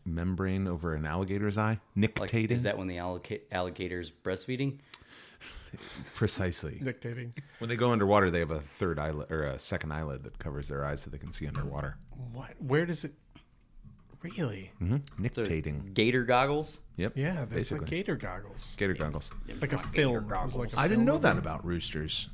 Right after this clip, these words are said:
Speaker 2: I
Speaker 1: I also
Speaker 2: reckon.
Speaker 1: didn't know that they were that loud. I mean, I know they're loud, but not a hundred forty decibels. That's
Speaker 2: I don't have any frame of reference for decibels.
Speaker 1: Do you know that different countries have different words for a rooster's crow? Like how we go cock-a-doodle-doo? Like, look up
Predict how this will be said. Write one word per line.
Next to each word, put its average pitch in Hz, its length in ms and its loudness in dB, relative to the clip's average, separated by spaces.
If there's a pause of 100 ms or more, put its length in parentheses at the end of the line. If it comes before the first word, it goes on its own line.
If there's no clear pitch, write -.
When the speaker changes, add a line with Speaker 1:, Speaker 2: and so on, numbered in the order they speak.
(120)
Speaker 2:
I - 160 2
Speaker 1:
I - 40 6
also 196 240 4
Speaker 2:
reckon. 139 40 0
Speaker 1:
didn't 117 160 4
know 107 100 6
that 98 140 0
they 98 80 2
were 92 120 2
that 92 220 0
loud. 71 440 -2
I 65 100 -2
mean, 107 140 4
I 104 60 4
know 127 100 4
they're 78 120 -2
loud, 87 220 0
but 64 100 -6
not 90 140 2
a 85 60 0
hundred 80 260 -2
forty 90 360 0
decibels. 104 540 -4
That's - 120 -4
Speaker 2:
I 104 80 4
don't 107 220 0
have 95 280 0
any 98 300 0
frame 90 320 -4
of 85 80 -10
reference 82 420 -6
for 87 100 -8
decibels. - 520 -10 (380)
Speaker 1:
Do 107 100 2
you 120 60 8
know 131 80 8
that 92 120 2
different 95 300 2
countries 95 600 0
have 87 200 -2
different 85 320 -2
words 82 480 0
for 85 380 0
a 80 80 2
rooster's 76 480 -2
crow? 90 420 0 (380)
Like 87 140 -2
how 87 120 0
we 87 160 0
go 90 140 2
cock-a-doodle-doo? 85 880 -2 (880)
Like, 90 280 -2
look 117 280 0
up 110 200 2